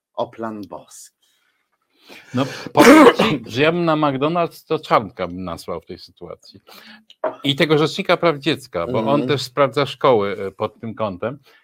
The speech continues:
Speaker 2: więc, e, e,
Speaker 1: Mm, no,
Speaker 2: on
Speaker 1: Czarnek to taki Big Mac.
Speaker 2: E, je-, czekaj, jest taki, taki, mm, taki zestaw tam, e, nie rzeźnika, tylko
Speaker 1: Były różne zestawy farmera,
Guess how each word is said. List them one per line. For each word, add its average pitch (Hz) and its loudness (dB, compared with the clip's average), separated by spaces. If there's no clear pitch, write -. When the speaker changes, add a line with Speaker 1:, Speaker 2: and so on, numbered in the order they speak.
Speaker 2:
więc, 139 -8
e, - -10
e, 139 -12
Speaker 1:
Mm, 110 -12
no, 117 -6
Speaker 2:
on 123 -8
Speaker 1:
Czarnek 139 0
to 127 -8
taki 131 -8
Big 123 -12
Mac. 117 -8
Speaker 2:
E, 98 -8
je-, 120 -8
czekaj, 123 -10
jest 131 -12
taki, 95 -16
taki, 98 -16
mm, 107 -16
taki - -16
zestaw 120 -6
tam, 107 -6
e, 110 -18
nie 104 -6
rzeźnika, 123 -4
tylko 120 -2
Speaker 1:
Były 156 8
różne 120 4
zestawy 101 0
farmera, 110 2